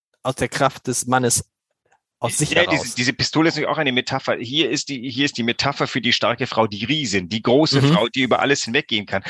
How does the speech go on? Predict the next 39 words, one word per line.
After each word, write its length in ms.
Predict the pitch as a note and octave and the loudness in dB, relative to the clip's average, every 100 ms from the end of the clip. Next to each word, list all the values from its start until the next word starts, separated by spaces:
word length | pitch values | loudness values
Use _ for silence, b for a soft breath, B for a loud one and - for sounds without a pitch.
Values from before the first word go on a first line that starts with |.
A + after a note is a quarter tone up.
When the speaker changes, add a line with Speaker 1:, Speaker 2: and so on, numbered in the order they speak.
| B - | B -4
Speaker 2:
Aber 180 | A2+ D3+ | 0 2
wie 60 | D#3+ | 4
du 80 | F3+ | 2
ja 80 | |
gesagt 320 | D#3+ C#3+ - - | 2 0 -2 -4
hast, 100 | A2+ | -4
anhand 300 | A2 D#3+ C#3 | -2 0 0
der 80 | |
Farbe 440 | A2 - A#2 F#3 F#3 | 0 0 2 2 2
ist 220 | - - | 2 0
das 160 | D3 C#3 | -2 0
ja 80 | |
schon 220 | B2+ E3+ - | 0 0 0
eine 200 | B2 A2 | -2 0
sehr, 300 | B2+ D3+ C#3+ B B - | 2 2 0 B B -8
das 120 | G#2+ | -4
ist 60 | D3+ | 0
ja 60 | |
eine 160 | D3+ D3+ | 0 0
sehr 200 | C#3+ E3 | 2 2
rosa 420 | E3 G3 C3 G#2 | 2 2 4 2
Riesin 500 | F2+ G2 F#2+ F#2+ F#2 | 0 -4 -2 0 0
hier. 300 | E2+ F#2 F#2+ | -2 -2 0
Also 160 | F#2+ A2+ | 0 0
die, 280 | A#2+ A2+ | -2 -2
ähm, 360 | F#2+ A#2+ C3 A2+ A#2+ - | 0 0 -2 -6 -8 -2
die 120 | A2 | 0
hat 120 | A#2 | 0
jedenfalls 400 | A2+ A#2 A2 - | -2 0 -2 0
nicht 200 | C#3+ D#3 | -2 -2
vor, 240 | - D3 C#3+ | 0 2 2
die 120 | C#3+ | 2
Stadt 240 | - C3+ | 0 0
in 80 | C#3+ | -2
Schutt 220 | - D#3 | -2 -2
und 100 | D3+ | -2
Asche 280 | C#3 E3 A2+ | 0 0 -2
zu 140 | - | -4
legen. 300 | G2 F#2 F2+ | -2 -2 -2